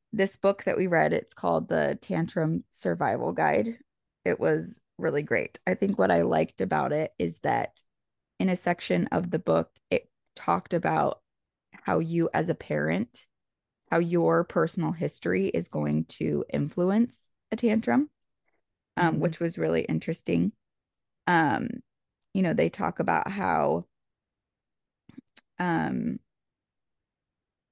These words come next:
Speaker 1: parents' influence of a tantrum, mo-, of a tantrum most of the time is because of, one, like, your expectations of what you have for your child,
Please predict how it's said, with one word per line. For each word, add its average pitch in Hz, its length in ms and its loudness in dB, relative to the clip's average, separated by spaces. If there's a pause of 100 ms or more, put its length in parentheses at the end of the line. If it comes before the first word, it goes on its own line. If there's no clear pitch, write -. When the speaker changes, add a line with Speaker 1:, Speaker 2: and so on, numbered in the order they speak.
(120)
Speaker 1:
parents' 185 480 0
influence 170 480 0
of 170 120 0
a 160 60 0
tantrum, - 720 0
mo-, 85 160 0 (340)
of 180 100 2
a 180 60 2
tantrum 160 380 0
most 160 260 -2
of - 60 -16
the 170 60 0
time 175 440 0 (520)
is 180 160 2
because 170 440 0
of, 156 340 -2 (500)
one, 165 420 2
like, 156 220 -4
your - 100 0
expectations 170 880 -2
of 180 80 -4
what - 160 -2
you - 100 -2
have 147 340 -4
for 196 200 0
your 196 160 0
child, 202 500 0